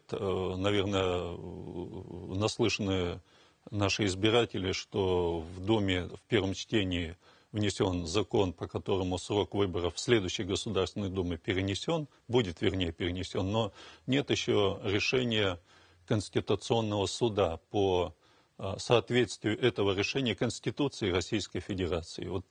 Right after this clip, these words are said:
как только это решение состоится, тогда Дума должна принять и во втором, и в третьем чтении.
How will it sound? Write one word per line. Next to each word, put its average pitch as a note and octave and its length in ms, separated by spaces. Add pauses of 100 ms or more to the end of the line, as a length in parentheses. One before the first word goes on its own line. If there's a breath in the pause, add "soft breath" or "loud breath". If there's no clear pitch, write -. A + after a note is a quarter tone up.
как - 200
только A2+ 260
это G#2+ 140
решение G#2+ 420
состоится, C#3 760 (440 soft breath)
тогда G#2 480
Дума A2 320
должна G2+ 340
принять G#2 600
и G#2+ 100
во F#2 120
втором, A2 360
и E2+ 40
в - 20
третьем F#2 360
чтении. F2+ 380